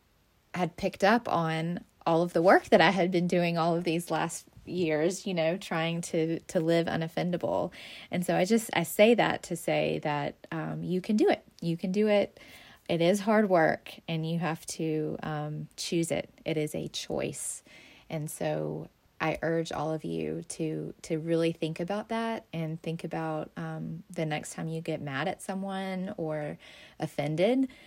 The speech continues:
that you're choosing to hold a grudge and you're choosing to hold on to that offense. And so just think about that while we're, while we're talking about some of this. But I just came up with a few ways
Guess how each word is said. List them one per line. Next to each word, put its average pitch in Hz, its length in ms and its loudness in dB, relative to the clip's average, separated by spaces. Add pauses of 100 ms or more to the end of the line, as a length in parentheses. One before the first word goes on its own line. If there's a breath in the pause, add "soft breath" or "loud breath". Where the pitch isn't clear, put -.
(260 loud breath)
that 156 600 0
you're 160 240 0
choosing 175 680 -2
to 160 120 -4
hold 151 320 -2
a 135 60 -2
grudge 139 640 -2
and 156 120 -6
you're 147 120 -6
choosing 151 680 -6
to - 180 -10
hold 147 220 -4
on 139 200 -4
to 143 120 -10
that 139 160 -6
offense. - 720 -6 (440 loud breath)
And 151 160 -6
so 147 160 -2
just 165 180 -4
think 190 140 0
about 165 200 6
that - 140 -2
while 143 160 0
we're, 139 400 -2
while 156 200 -2
we're 151 180 -4
talking 143 320 -8
about 147 220 -8
some 147 180 -6
of 143 60 -4
this. 139 340 -6
But 135 200 -2 (1080)
I 190 80 6
just 226 200 2
came 214 160 2
up 170 140 0
with 170 140 0
a 175 40 0
few 185 640 -2 (1040)
ways 175 800 2